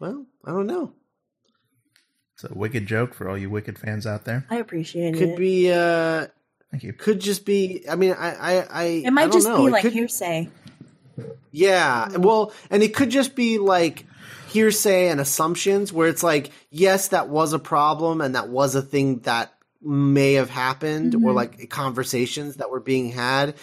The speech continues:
Speaker 1: and there could be people just assuming that it happened here because Nis is not in this.
Speaker 3: Right.
Speaker 1: Like, you know, matching the, the drama to the events of the story or something.
Speaker 3: Yeah.
Speaker 1: Um, but it might not have synced up like that.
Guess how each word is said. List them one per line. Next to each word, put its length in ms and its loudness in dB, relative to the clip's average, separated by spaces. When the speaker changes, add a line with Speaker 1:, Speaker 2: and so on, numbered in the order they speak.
Speaker 1:
and 380 2
there 140 4
could 240 -2
be 120 -2
people 340 -4
just 240 -2
assuming 720 0
that 380 -4
it 100 -8
happened 400 -6
here 340 -4
because 360 -8
Nis 240 -6
is 100 -10
not 200 -6
in 220 -10
this. 400 -6
Speaker 3:
Right. 300 -4
Speaker 1:
Like, 200 0
you 120 0
know, 140 4
matching 680 2
the, 320 0
the 180 -2
drama 600 0
to 100 -4
the 220 -6
events 380 -6
of 120 -14
the 100 -12
story 460 -6
or 80 -8
something. 420 -4
Speaker 3:
Yeah. 60 -10
Speaker 1:
Um, 240 -6
but 140 0
it 100 0
might 200 0
not 160 0
have 80 -6
synced 320 -8
up 220 -8
like 180 -20
that. 200 -20